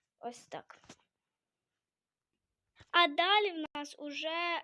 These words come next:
е, саме обої. В нас є ось такі з мішками.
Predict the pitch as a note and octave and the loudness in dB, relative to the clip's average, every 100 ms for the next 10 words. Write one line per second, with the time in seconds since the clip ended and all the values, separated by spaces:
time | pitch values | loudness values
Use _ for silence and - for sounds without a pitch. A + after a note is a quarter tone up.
0 | - C4+ C4 C4 C4 - - _ _ _ | -6 -6 -4 -6 -10 -14 -20 _ _ _
1 | _ _ - D4+ - D4+ C#4+ D4 C#4+ C#4 | _ _ -20 -20 -18 -12 -12 -12 -14 -12
2 | - _ - B3 D4+ D4 C4+ B3 B3 B3+ | -14 _ -12 -4 -2 -2 -4 -8 -12 -12
3 | C4+ - B3 C#4+ - D4 C#4+ B3 A3+ A3 | -12 -10 -10 -10 -10 -12 -10 -12 -12 -12
4 | A#3+ D#4 _ - A#3+ B3+ A#3+ A3+ - A#3+ | -14 -16 _ -18 -14 -14 -16 -18 -20 -20
5 | A#3+ B3 D4 | -18 -18 -18